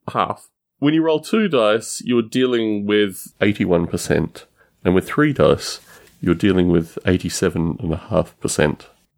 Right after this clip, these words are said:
So the probability increases dramatically as you add an additional dice.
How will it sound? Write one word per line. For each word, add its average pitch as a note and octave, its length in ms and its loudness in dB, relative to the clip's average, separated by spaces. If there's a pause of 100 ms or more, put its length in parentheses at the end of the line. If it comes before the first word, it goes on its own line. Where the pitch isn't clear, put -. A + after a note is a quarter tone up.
So A#2 260 0
the A#2 100 -2
probability B2+ 640 0
increases F#2+ 460 -2
dramatically G#2+ 720 -2
as F#2 240 2
you F#2+ 140 -2
add F2+ 220 2
an F2+ 120 -6
additional E2+ 420 -6
dice. - 540 -4